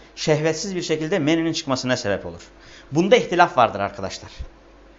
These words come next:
Bu şekilde çıkan meninin, yani şehvetsiz çıkan meninin hastalık sebebiyle veya belin soğuk alması sebebiyle çıkan meninin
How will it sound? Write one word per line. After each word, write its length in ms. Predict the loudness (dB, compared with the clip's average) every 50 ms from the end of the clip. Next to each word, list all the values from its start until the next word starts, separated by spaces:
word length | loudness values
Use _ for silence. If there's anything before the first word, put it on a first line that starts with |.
| -20 -20 -20 -20 -16 -8 -4
Bu 120 | -2 0
şekilde 380 | 2 2 0 0 0 -2 0 0
çıkan 300 | 0 2 4 4 6 6
meninin, 380 | 6 4 2 2 0 -2 0
yani 220 | 2 2 2 2 0
şehvetsiz 520 | -2 -4 -4 -2 -2 -4 -4 -4 -6 -6
çıkan 260 | -6 -2 2 2 2
meninin 340 | 4 2 0 0 -2 -2 -4
hastalık 420 | -4 -4 -4 -2 -2 -2 -2 -2
sebebiyle 360 | -2 -2 -2 0 0 -2 0 2
veya 240 | 4 2 2 2
belin 160 | 0 0 0 0
soğuk 340 | 0 2 2 2 2 2
alması 280 | 2 2 0 0 -4 -4
sebebiyle 440 | -2 -2 -2 -2 -2 -4 -4 -6 -8 -10 -20 -20 -20 -20 -20 -14 -8
çıkan 320 | -6 -2 2 4 4 6 6
meninin 480 | 4 4 4 4 2 0 0 -4 -6